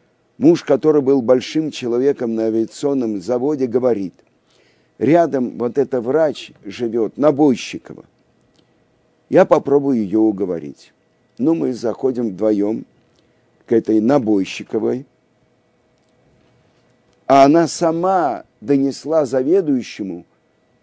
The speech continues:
поликлиникой, что врачи выдают бюллетени по знакомству.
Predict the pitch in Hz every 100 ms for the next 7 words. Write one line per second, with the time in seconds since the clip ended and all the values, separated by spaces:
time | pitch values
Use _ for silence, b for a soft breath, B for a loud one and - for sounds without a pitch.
0 | _ _ _ _ _ 127 131 123 139 190
1 | 208 143 - 98 98 _ _ - - 147
2 | 135 143 - 131 127 143 151 131 120 107
3 | 147 151 120 107 110 107 - 143 117 160
4 | 156 202 190 - -